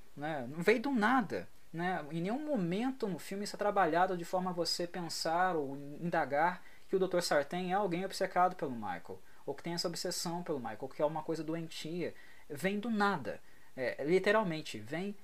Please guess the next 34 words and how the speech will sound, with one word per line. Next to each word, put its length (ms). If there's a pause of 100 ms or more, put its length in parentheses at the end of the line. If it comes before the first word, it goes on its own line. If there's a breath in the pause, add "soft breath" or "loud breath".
(120)
do 220
nada, 460
sai 540
do 280
nada, 580 (440 soft breath)
né? 280 (220)
Ah, 600 (280)
é, 120
é, 180 (100)
é 120
apenas 440
um 100
recurso 440
muito 280
pobre 640
e 100
que 140
revela 640
um 100
problema 640
grave 720
de 140
roteiro, 720
de 120
continuação, 920 (360 loud breath)
pra 140
ligar 420
um, 560
um 40
pedaço 540
do 100
filme 260
a 80
outro. 360